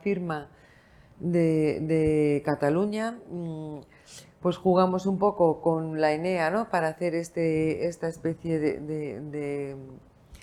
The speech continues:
no sé cómo llamarlo, si, si de cinturón gigante o, o de falda o de, o de, bueno, ¿no? De cintura, que bueno, pues me encantó, ¿eh? Porque la estética luego, ¿no? Y la fotografía, eh, de hecho, ¿veis? Esta es la misma pieza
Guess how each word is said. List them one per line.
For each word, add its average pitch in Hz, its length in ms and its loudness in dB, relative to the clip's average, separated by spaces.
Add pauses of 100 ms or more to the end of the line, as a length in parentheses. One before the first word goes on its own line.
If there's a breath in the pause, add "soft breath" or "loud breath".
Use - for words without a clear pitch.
(1000 loud breath)
no 170 260 -2
sé - 180 -6
cómo 160 200 -4
llamarlo, 156 360 -2
si, 147 320 -8
si 156 200 -12
de 147 180 -6
cinturón 151 880 -12
gigante 156 560 -10
o, 147 120 -4
o 156 140 -4
de 147 120 -8
falda 143 800 -8
o 151 140 -6
de, 135 280 -12
o 147 160 -8
de, 139 520 -12 (840 loud breath)
bueno, 165 360 -2
¿no? 220 180 -2
De 185 240 -4
cintura, 165 840 0 (840 loud breath)
que 175 100 2
bueno, 165 300 2
pues - 320 -6
me 160 100 -2
encantó, 151 420 0
¿eh? 160 120 2
Porque 147 280 -2
la 135 80 2
estética 156 520 -6
luego, 151 320 -12
¿no? 180 140 -12
Y 185 60 -14
la 147 120 -12
fotografía, 156 920 -10
eh, 147 800 -8
de 160 180 -2
hecho, 185 300 -4
¿veis? 180 300 -4
Esta 170 240 -4
es 170 60 0
la 165 80 -2
misma 165 340 -6
pieza 180 480 -12